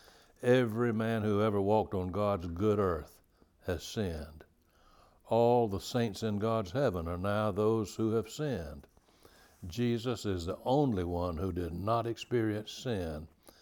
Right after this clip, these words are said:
in his life. In First Peter two, verse twenty-two, we read of Jesus, "who did no sin, neither was guile found in his mouth."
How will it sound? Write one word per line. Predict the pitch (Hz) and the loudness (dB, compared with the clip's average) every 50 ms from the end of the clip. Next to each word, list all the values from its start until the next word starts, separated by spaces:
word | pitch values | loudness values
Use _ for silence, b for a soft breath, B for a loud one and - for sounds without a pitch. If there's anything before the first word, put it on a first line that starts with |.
| B B B - | B B B -8
in | 90 78 | -6 -4
his | 92 101 87 80 95 | -4 -4 -4 -2 0
life. | 101 98 87 78 69 - - - - _ _ _ B B B B B B B B B B B B B B B B B - - | 2 2 2 0 -4 -12 -18 -20 -20 _ _ _ B B B B B B B B B B B B B B B B B -10 -8
In | 110 92 | -6 -2
First | 78 - 127 113 117 - - | 2 4 4 4 4 4 4
Peter | 123 113 95 101 90 - - | 4 4 4 2 -2 -4 -6
two, | - - 135 117 101 98 90 | -2 2 4 4 4 4 2
verse | - 110 104 92 - - | 2 2 0 0 0 -4
twenty-two, | - - 123 113 110 92 - - 95 90 92 | -4 -2 0 0 0 0 0 0 0 0 0
we | 92 95 98 | 0 0 0
read | 92 98 104 104 87 | 0 2 0 0 0
of | 90 85 80 | 0 -2 -2
Jesus, | 80 95 104 101 92 87 95 98 85 - - - b b b b b b b b b b b b b b b - - - | -2 0 0 0 0 -2 -4 -4 -6 -6 -12 -20 b b b b b b b b b b b b b b b -16 -6 0
"who | 123 117 107 | 2 2 2
did | 85 82 87 117 127 127 113 110 | 2 2 4 4 4 4 4 2
no | 110 113 117 123 117 | 2 4 4 4 2
sin, | - - - - 151 143 120 90 80 78 76 76 - - _ _ _ _ _ b b b b b b b | 0 -4 -6 -4 -2 -2 0 -2 -2 -4 -6 -8 -10 -16 _ _ _ _ _ b b b b b b b
neither | 107 98 107 113 117 110 117 117 | -2 2 4 4 4 6 4 4
was | 107 104 101 87 87 | 4 4 2 2 0
guile | 87 95 117 135 139 117 101 92 90 87 95 101 104 101 98 - - - | 0 0 2 2 2 2 2 2 2 2 2 0 0 -2 -6 -12 -14 -8
found | - 117 110 107 107 107 110 104 107 | -2 0 2 2 2 2 0 0 -2
in | 107 104 95 | -2 -2 0
his | 101 104 87 90 | -2 -2 -2 0
mouth." | 107 123 127 113 82 73 69 - | 0 0 0 0 -2 -4 -6 -12